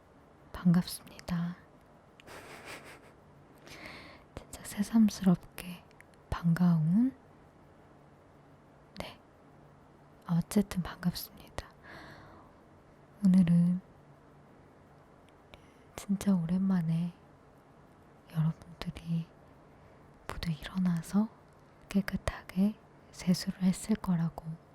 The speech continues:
믿고 스킨케어 가볍게 시작해보려고 합니다.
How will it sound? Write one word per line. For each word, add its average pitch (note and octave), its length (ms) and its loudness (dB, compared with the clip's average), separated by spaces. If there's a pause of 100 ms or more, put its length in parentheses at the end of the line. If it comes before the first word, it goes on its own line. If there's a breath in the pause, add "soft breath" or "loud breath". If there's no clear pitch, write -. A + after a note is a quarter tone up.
(140)
믿고 F3+ 600 -2 (1160 loud breath)
스킨케어 F3+ 840 -4 (380)
가볍게 E3 800 -2 (1500)
시작해보려고 - 840 -4
합니다. - 520 -8